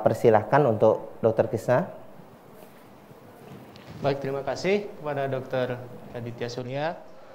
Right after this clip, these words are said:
Speaker 2: Em, pertama-tama saya ucapkan terima kasih kepada panitia dan juga Perki Bali yang sudah memberikan kesempatan kepada saya untuk membawakan satu topik, eh, pada pagi hari ini. Kita akan sharing tentang,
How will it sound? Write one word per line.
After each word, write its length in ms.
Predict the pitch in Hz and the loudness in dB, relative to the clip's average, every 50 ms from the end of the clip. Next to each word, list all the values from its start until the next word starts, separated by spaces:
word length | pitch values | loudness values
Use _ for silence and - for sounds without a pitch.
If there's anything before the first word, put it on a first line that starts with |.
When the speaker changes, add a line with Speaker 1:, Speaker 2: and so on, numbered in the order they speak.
| - - - - - - | -20 -20 -20 -20 -18 -12
Speaker 2:
Em, 560 | - 117 117 120 120 120 120 120 123 120 120 120 120 | -8 -8 -6 -6 -6 -6 -6 -6 -8 -8 -10 -10 -10
pertama-tama 480 | 123 123 123 123 131 127 135 135 143 139 | -8 -6 -4 -4 -4 -4 -4 -4 -4 -2
saya 160 | - 135 131 | -4 -4 -4
ucapkan 240 | - 127 - 131 123 | -4 -4 -4 -4 -6
terima 240 | 113 127 123 131 123 | -6 -6 -6 -4 -4
kasih 320 | 127 120 117 - 180 185 - - - - - | -4 -4 -4 -4 -4 -6 -6 -10 -16 -14 -8
kepada 560 | - 123 110 113 113 117 113 117 113 110 - | -6 -6 -4 -4 -4 -4 -6 -6 -6 -8 -10
panitia 480 | - 120 117 117 113 - 123 127 127 123 | -10 -10 -10 -10 -8 -4 -2 -2 -2 -2
dan 80 | 120 | -4
juga 240 | 113 113 107 117 110 | -6 -8 -8 -8 -8
Perki 240 | 117 110 120 120 117 | -8 -8 -8 -6 -6
Bali 320 | 113 110 113 117 131 123 | -6 -6 -4 -4 -6 -6
yang 40 | 117 | -6
sudah 180 | - 120 120 117 | -8 -8 -8 -8
memberikan 320 | 117 113 110 117 - 110 | -8 -10 -10 -8 -8 -10
kesempatan 640 | 113 - - 120 113 113 110 - - 143 147 147 143 - - - - - - - - _ _ _ - - | -10 -10 -10 -8 -6 -6 -6 -4 -4 -4 -4 -4 -8 -12 -16 -20 -20 -20 -20 -20 -20 _ _ _ -18 -12
kepada 240 | 127 123 117 120 120 | -8 -6 -6 -6 -6
saya 240 | 113 - 127 127 131 | -6 -4 -4 -4 -4
untuk 160 | 127 127 120 | -4 -6 -6
membawakan 480 | 117 117 113 113 113 110 120 117 113 | -6 -6 -6 -6 -6 -6 -8 -8 -8
satu 320 | - - 123 117 - - - | -6 -4 -4 -4 -6 -6 -8
topik, 400 | - 117 113 - - 156 147 - - - - - - - - - | -8 -8 -6 -4 -4 -4 -4 -6 -10 -18 -20 -20 -20 -20 -16 -12
eh, 480 | 120 113 113 113 113 113 113 113 113 113 113 - - - | -10 -8 -8 -8 -8 -8 -8 -8 -10 -12 -12 -14 -14 -10
pada 320 | - 120 113 113 113 110 - | -8 -6 -6 -6 -6 -6 -4
pagi 240 | - 123 123 127 | -4 -4 -2 -2
hari 240 | 123 127 131 127 127 | -2 -2 -2 -2 -2
ini. 480 | 123 127 143 185 269 - - - - - - - - - - - - - - - - | -2 -2 -2 -4 -4 -6 -10 -14 -18 -18 -20 -20 -20 -20 -20 -20 -20 -20 -20 -18 -16
Kita 240 | - 113 - 127 127 | -10 -4 -2 -2 -2
akan 160 | - 131 127 | -2 -2 -4
sharing 400 | 120 - 135 127 131 147 147 139 | -2 -2 -2 -2 -2 -2 -2 -2
tentang, 640 | 139 127 123 120 - 147 147 156 156 156 165 165 160 | -2 -2 -2 -2 -2 0 2 2 2 0 -2 -4 -8